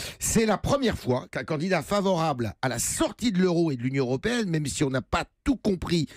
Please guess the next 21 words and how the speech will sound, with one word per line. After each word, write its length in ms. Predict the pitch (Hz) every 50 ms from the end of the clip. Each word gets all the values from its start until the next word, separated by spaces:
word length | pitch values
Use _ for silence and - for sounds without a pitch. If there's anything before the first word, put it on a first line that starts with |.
| - - -
des 100 | - 120
subtilités 680 | 120 - - 131 - - 127 123 127 131 - - 147 131
de 160 | 117 107 113 107
Marine 340 | 104 117 117 110 120 113
Le 100 | 117 123
Pen 280 | 101 - 135 131 113 104
pour 160 | - 95 104
y 40 | 104
parvenir, 520 | - 113 92 - 110 110 127 170 190 175 - - - _ _ _
arrive 420 | - 143 147 135 160 208 202 175 - - -
en 160 | 156 170 160
finale. 480 | - - 135 139 135 123 110 107 95 - - - - -
Ce 160 | - - 156 160
sujet 360 | - - 170 156 165 202 165
fait 240 | - 151 147 131 - - - - -
généralement 580 | - 101 135 160 143 127 143 143 151 151 131
consensus 880 | - - 202 208 175 - 247 247 - - 233 311 269 170 - - - - - - - - _
entre 340 | - 131 127 - - - 143
les 100 | 131 127
finalistes. 600 | 107 - 127 139 143 156 196 240 240 - - - -
Là, 320 | - 165 202 220 220 214